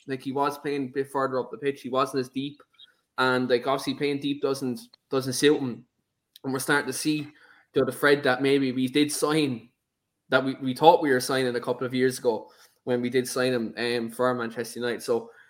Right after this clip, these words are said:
look, let's see what happens with him in the next couple of, couple of weeks and months. And again, if we're talking about World Cup, there is another Wor-, there is, the World Cup is coming up, and he seems to be getting into that Brazil team as well. So, look, let's see how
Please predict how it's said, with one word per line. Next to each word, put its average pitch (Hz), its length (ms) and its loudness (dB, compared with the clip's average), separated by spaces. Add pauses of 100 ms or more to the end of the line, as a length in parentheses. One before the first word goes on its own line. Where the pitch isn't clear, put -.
(160)
look, 156 160 2
let's 170 180 4
see 160 200 0
what 135 180 -2
happens 143 340 0
with 135 120 2
him 127 80 -2
in 120 40 -4
the 117 60 -8
next 127 220 -8
couple 127 260 -4
of, - 220 -14
couple 123 200 -4
of 127 40 -4
weeks 131 240 -4
and 120 80 -4
months. 135 280 -2
And 123 140 -4 (280)
again, 131 360 2 (100)
if 127 120 -12
we're 127 120 -2
talking 131 240 0
about 123 140 2
World 123 220 4
Cup, 139 260 -2
there 123 120 0
is 127 100 0
another 127 240 -2
Wor-, 135 260 -4
there 127 120 0
is, 139 120 4
the 131 80 -6
World 135 200 0
Cup 131 180 -2
is 131 100 0
coming 127 260 -2
up, 131 160 -2 (440)
and 123 100 -4
he 143 160 2
seems 143 320 -2
to - 60 -18
be 127 340 -6
getting 131 200 0
into 131 120 -6
that 123 180 2
Brazil 135 300 0
team 123 400 -4 (580)
as 123 160 -4
well. 135 240 4
So, 127 420 4 (260)
look, 143 120 -2
let's 156 220 2
see 151 160 0
how 135 340 0